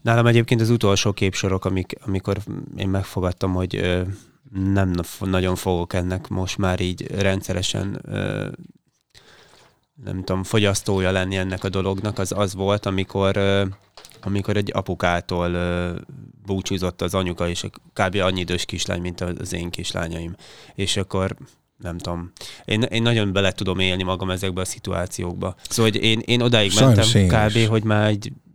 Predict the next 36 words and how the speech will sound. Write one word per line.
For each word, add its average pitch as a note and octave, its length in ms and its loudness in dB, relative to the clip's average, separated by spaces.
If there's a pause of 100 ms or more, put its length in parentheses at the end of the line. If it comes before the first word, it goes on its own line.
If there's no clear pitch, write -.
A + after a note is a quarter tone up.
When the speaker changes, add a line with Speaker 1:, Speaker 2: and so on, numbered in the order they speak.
(400)
Speaker 1:
elterveztem, F#2 680 -2
hogy F#2+ 160 0
így, F#2+ 260 -4 (360)
ha - 220 0
ilyen G#2 240 4
helyzet F#2+ 440 0
van, G2+ 420 0
mit G#2+ 280 0
hova F2+ 200 -2
fogok F#2 280 -4
bepakolni F#2+ 640 -4
a F#2 60 -2
kocsiba, F#2 400 -4
hogy F#2 120 -2
minél F#2 380 -2
hosszabb F2+ 360 -4
ideig F#2 520 -4 (200)
kihúzzuk. F#2 560 -6 (220)
Mi A#2 180 4
az, A2 140 2
amiket G#2 340 0
el F#2 240 0
kell G2 140 -2
vinnünk, F#2+ 420 -2
amiből F#2+ 340 -2
pénzt F2+ 280 -4
tudok F2+ 240 -6
majd F#2 160 -4
mondjuk F#2 260 -6
később F2 380 -6
csinálni, F2+ 540 -4 (260)
akár F#2+ 300 -2
egy F#2 120 -6
idegen F2+ 320 -4
országba F2 540 -4
is. F2+ 180 -4